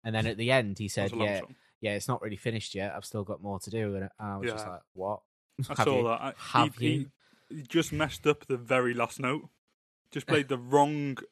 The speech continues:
Speaker 2: very, very last note of the song, and was like, "Oh yeah, I'm not done yet." It's like, you just, if you just make that note right, then you're done. You've written that song. There you go. Well done.
Speaker 1: <laughs> But yeah, no,
Speaker 2: Good
Speaker 1: I,
Speaker 2: job,
Speaker 1: I,
Speaker 2: Elliot.
Speaker 1: I really like it, and Dominic Fike has a fucking incredible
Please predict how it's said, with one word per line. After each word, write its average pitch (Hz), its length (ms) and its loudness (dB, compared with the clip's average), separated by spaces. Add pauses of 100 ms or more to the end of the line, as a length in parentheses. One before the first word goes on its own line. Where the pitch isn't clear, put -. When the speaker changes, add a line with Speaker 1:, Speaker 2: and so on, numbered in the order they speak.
(100)
Speaker 2:
very, 135 500 4
very 123 340 4
last 120 320 -4
note 131 240 -2
of 123 100 -10
the 123 100 -2
song, 147 420 -2
and 131 140 -2
was 117 100 -4
like, 117 220 0
"Oh 123 160 -2
yeah, 120 80 0
I'm 117 80 -6
not 107 160 -12
done 120 160 -4
yet." 117 160 -10 (100)
It's - 100 -12
like, 151 120 -4
you 160 240 -8
just, 185 240 -6 (180)
if 151 100 -6
you 170 60 -10
just 214 180 -6
make 165 280 -4
that 160 160 2
note 147 200 -4
right, 131 400 0 (360)
then 139 160 -4
you're 139 100 0
done. 220 160 -2 (120)
You've 139 180 -12
written 175 160 -8
that 120 100 -14
song. 151 240 -10 (120)
There 175 100 -10
you 143 160 -8
go. 165 40 -14 (100)
Well 151 120 -6
done. 147 160 -12 (360)
Speaker 1:
<laughs> - 40 -10 (460)
But 180 100 2
yeah, 196 80 8
no, 185 80 6
Speaker 2:
Good 175 60 8
Speaker 1:
I, 165 80 8
Speaker 2:
job, 151 160 6
Speaker 1:
I, 135 100 6
Speaker 2:
Elliot. 151 280 2 (180)
Speaker 1:
I 139 60 0
really 135 260 0
like 101 240 -4
it, 104 120 -6
and 101 400 -4 (200)
Dominic 113 460 -4 (320)
Fike 90 460 -8
has 90 360 -16
a - 20 -20
fucking 92 420 -14
incredible 90 420 -14